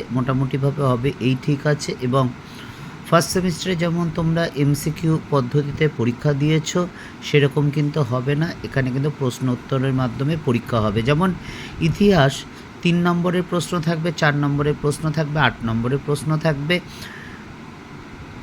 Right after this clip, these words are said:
কিন্তু তোমরা যে, যে,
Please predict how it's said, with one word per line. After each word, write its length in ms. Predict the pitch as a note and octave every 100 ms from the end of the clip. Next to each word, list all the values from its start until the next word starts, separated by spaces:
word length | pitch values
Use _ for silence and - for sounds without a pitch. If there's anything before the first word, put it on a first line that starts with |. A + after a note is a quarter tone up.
| - -
কিন্তু 340 | G#3 A3 E3 G#2 A2 - - - - - -
তোমরা 240 | D#3+ D#3 E3
যে, 200 | B2+ D#3 E3 - B2
যে, 120 | D#3